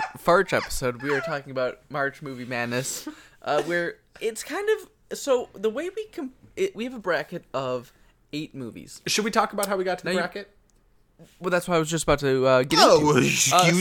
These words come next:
Speaker 1: so
Speaker 2: me.
Speaker 1: the way
Speaker 2: Go
Speaker 1: we
Speaker 2: right
Speaker 1: got
Speaker 2: ahead.
Speaker 1: So the way we came up with these eight movies is each of us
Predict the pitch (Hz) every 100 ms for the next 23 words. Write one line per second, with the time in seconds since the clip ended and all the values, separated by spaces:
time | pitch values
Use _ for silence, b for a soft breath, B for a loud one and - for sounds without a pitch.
0 | 185 220 403 392 196 185 202 220 285 370
1 | 466 494 277 - _ _ _ _ _ _
2 | _ _ b b b b - 165 170 220
3 | 302 - 233 196 170 156 151 147 - -
4 | - 131 123 117 120 - 123 127 120 _
5 | 160 220 247 156 139 -